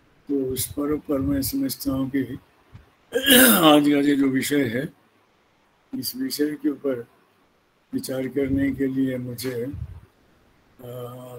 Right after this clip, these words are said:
आशुतोष ने आग्रह किया, तो थोड़ा सा विचार उसमें करते हैं, क्योंकि ये विचार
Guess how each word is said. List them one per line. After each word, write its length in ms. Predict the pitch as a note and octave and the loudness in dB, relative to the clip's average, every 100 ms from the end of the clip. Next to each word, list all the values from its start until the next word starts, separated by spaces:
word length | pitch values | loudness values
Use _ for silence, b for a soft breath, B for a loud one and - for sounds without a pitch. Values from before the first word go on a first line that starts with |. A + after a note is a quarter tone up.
| A#2 - | -14 -14
आशुतोष 640 | - C3+ - C3+ C3 - | -14 -16 -10 -2 -2 0
ने 100 | C#3+ | -2
आग्रह 400 | B2+ - C#3+ C#3+ | 4 6 6 2
किया, 340 | - D3 C#3+ D#3 - - - - - _ - - - - - | 2 4 4 2 -8 -20 -20 -18 -18 _ -14 -10 -10 -12 -12
तो 260 | B2+ C3+ A#2+ - - _ _ _ _ _ _ - - C#3 | -8 -6 -6 -8 -14 _ _ _ _ _ _ -10 -6 -2
थोड़ा 200 | C#3 C3 | 0 2
सा 120 | C#3 | 0
विचार 400 | B2+ C3+ C3+ C3+ | 0 -2 -2 -2
उसमें 340 | B2 C#3 C#3 | -2 0 2
करते 340 | C#3+ B2+ - D3 | 2 -2 2 2
हैं, 200 | C#3 - _ _ _ _ _ _ _ _ _ | 2 -2 _ _ _ _ _ _ _ _ _
क्योंकि 280 | D#3 D#3+ D#3+ | 0 0 0
ये 220 | E3 E3+ | 0 2
विचार 680 | F3 D#3 D#3 D3+ D3+ C#3 E3+ | 2 2 4 6 6 6 2